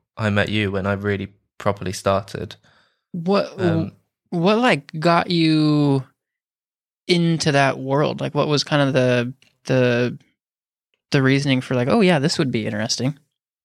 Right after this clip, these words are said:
Speaker 1: Well, it, it started off as being, as a kid, just kind of interested in playing instruments. So, like, my first instrument I had was a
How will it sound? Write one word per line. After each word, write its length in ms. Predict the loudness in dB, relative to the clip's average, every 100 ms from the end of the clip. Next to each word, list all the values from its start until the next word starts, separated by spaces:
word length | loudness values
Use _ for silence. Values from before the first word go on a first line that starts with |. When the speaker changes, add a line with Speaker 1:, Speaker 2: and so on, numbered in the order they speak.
| _ _ _ _
Speaker 1:
Well, 120 | 0 0
it, 160 | -2 -10 _
it 160 | -2 0
started 520 | 0 0 0 0 2
off 300 | 2 2 -4
as 400 | -6 -6 -10 -14 _ _ _ _ -20 -4
being, 240 | 0 2 2
as 140 | 2
a 60 | -2
kid, 340 | 0 -2 -2
just 200 | -6 -8 -10 -20 _ _ -4
kind 180 | 0
of 180 | 0 -2 -12 _ _ _ _ _ _ _
interested 460 | 0 2 2 0 0
in 100 | 0
playing 240 | 2 0 2
instruments. 600 | -2 -2 -2 -2 -4 -6
So, 100 | -2
like, 160 | -2 -2
my 120 | -4
first 460 | 0 0 0 -4 -10 -20 -20 -10 -2
instrument 400 | 0 0 0 0
I 40 | 0
had 180 | 0
was 120 | 0
a 80 | -4